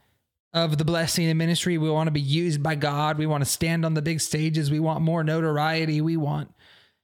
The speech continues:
you know, more opportunity, more responsibility. I can't tell you how many Enneagram three executive pastors have <laughs> coached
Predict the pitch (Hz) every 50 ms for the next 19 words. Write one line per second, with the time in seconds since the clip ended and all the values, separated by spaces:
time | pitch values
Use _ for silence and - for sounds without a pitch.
0 | _ _ _ - 175 165 156 156 156 147 147 147 160 170 180 180 160 - 156 156
1 | - 165 - - - 160 160 160 160 160 156 151 151 151 151 165 185 202 196 185
2 | 185 165 - - - - 160 165 170 170 - - 156 143 156 160 160 160 147 139
3 | 135 - - 180 - 113 - - - 180 185 185 180 170 170 165 151 156 165 165
4 | 160 165 160 156 139 156 156 165 160 156 151 151 151 151 151 147 - - 165 151
5 | 156 151 131 151 156 143 156 147 127 - 151 147 165 156 - - 147 127 139 147
6 | 131 - - - 196 190 175 151 - -